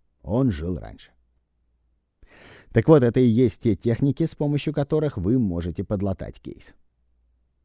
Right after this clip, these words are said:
Так вот, что вы будете делать с человеком, если у вас мало времени?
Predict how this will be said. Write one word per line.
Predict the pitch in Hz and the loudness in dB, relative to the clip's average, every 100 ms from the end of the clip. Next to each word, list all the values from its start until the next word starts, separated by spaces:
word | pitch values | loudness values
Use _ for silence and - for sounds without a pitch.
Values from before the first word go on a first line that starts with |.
| _ _ _ _ _ _ - - | _ _ _ _ _ _ -20 -8
Так | - 135 | -2 4
вот, | 190 | 4
что | - - | 4 4
вы | 202 | 4
будете | 185 175 170 151 | 6 4 2 0
делать | 135 139 110 | 0 0 0
с | - | -6
человеком, | - 104 101 139 123 87 80 | -6 -4 0 -2 -2 -4 -2
если | 104 113 101 | -4 0 0
у | 104 | 0
вас | 123 - | 0 -2
мало | 98 110 | -4 -2
времени? | 101 90 73 - | -4 -4 -8 -14